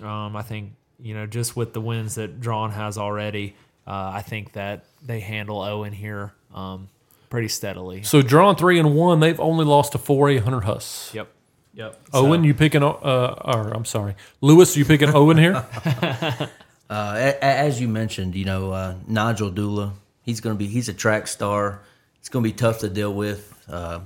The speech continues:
Speaker 3: I
Speaker 2: Not
Speaker 3: really
Speaker 2: only out of the backfield, but he's catching footballs too.
Speaker 3: Indeed. I, I think if Owen's gonna win this, they're gonna have to play perfect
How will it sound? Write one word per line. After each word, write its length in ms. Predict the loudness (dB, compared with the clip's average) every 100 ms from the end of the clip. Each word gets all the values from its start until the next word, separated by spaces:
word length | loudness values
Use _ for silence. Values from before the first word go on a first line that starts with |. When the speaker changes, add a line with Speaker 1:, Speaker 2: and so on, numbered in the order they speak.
| -18 -20 -20 _
Speaker 3:
I 120 | 0
Speaker 2:
Not 80 | 4
Speaker 3:
really 180 | 6 8
Speaker 2:
only 260 | 8 6
out 140 | 6 6
of 60 |
the 80 | 6
backfield, 460 | 6 4 2 2 2
but 100 | 2
he's 160 | 0
catching 280 | -2 -4 -2
footballs 460 | -2 0 0 -2 -2
too. 300 | -4 -4 -6 -2
Speaker 3:
Indeed. 480 | 0 2 0 0
I, 180 | 0 -2 0
I 100 | -2
think 380 | -2 -4 -4 -6
if 160 | -10 -2
Owen's 400 | 0 2 0 0
gonna 180 | 0 0
win 320 | 2 0 0
this, 400 | -2 -4 -6 -8 -14 _ _ _ -2
they're 120 | 0
gonna 140 | 2
have 220 | 0 -4
to 40 | -6
play 220 | -4 -4
perfect 680 | -4 -2 -2 0 -6 -8